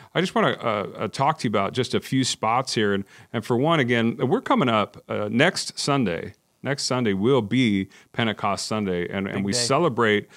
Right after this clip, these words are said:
Speaker 1: Pentecost.
Speaker 2: Yeah.
Speaker 1: We celebrate, uh, s-, those of you that are afraid of that word and you're afraid I'm about to start speaking in tongues, I will hold on for now. Um, but, but it's, <laughs> it's about the
Speaker 2: Let it
Speaker 1: birth
Speaker 2: rip,
Speaker 1: of
Speaker 2: man. I don't care.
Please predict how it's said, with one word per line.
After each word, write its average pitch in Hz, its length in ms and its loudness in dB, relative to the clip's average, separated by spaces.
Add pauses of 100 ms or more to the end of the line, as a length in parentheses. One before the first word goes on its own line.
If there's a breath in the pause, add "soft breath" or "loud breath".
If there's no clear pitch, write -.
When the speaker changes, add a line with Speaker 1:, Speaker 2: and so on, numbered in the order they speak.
(140)
Speaker 1:
Pentecost. 107 680 0
Speaker 2:
Yeah. 117 80 0
Speaker 1:
We 123 80 2
celebrate, 120 640 2 (240 soft breath)
uh, 110 200 0
s-, 107 120 -4
those 143 240 2
of 131 80 0
you 135 80 4
that 120 140 2
are 104 60 4
afraid 117 260 2
of 101 80 2
that 104 200 0
word 104 360 2
and 98 180 -2
you're 98 140 0
afraid 107 240 0
I'm 101 80 2
about 101 240 0
to 104 80 -4
start 104 240 -2
speaking 107 320 0
in 92 100 0
tongues, 104 300 0
I 95 60 0
will 110 180 2
hold 101 240 0
on 101 180 0
for 101 140 -4
now. 101 320 2 (280 loud breath)
Um, 110 360 2
but, 120 360 2
but 139 220 2
it's, 143 220 2 (140)
<laughs> - 140 -12
it's 190 160 2
about 220 360 6
the 180 80 2
Speaker 2:
Let 131 180 6
it - 20 6
Speaker 1:
birth 175 120 6
Speaker 2:
rip, 214 140 6
Speaker 1:
of 131 60 6
Speaker 2:
man. 120 140 0
I 135 80 2
don't 233 160 6
care. - 220 4